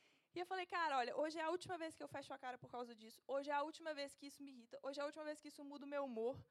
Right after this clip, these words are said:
E é engraçado, porque Deus, ele dá a graça quando você se posiciona. Sabe? Quando você toma essa atitude, Deus, ele te dá a graça, Deus, ele te ajuda. E talvez hoje você não tenha força pra tomar uma decisão assim, né? Talvez hoje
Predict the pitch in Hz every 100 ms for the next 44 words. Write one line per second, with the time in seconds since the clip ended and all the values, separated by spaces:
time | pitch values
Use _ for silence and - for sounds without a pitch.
0 | _ _ - _ 277 302 311 339 349 349
1 | 359 330 302 320 262 320 320 294 294 311
2 | 262 269 330 302 269 262 262 262 254 247
3 | 240 226 240 214 208 - _ _ _ -
4 | 269 294 294 285 285 285 302 277 - -
5 | _ _ _ 294 302 339 339 294 285 311
6 | - 294 - 311 247 233 277 285 285 294
7 | 277 - 277 277 302 269 262 269 277 277
8 | 311 294 247 277 339 - - _ _ _
9 | _ _ _ _ - _ - 302 302 311
10 | 302 302 302 320 320 330 349 330 339 349
11 | - 285 269 247 233 226 233 - 226 214
12 | - - 226 - _ _ _ _ _ 240
13 | 247 254 247 247 247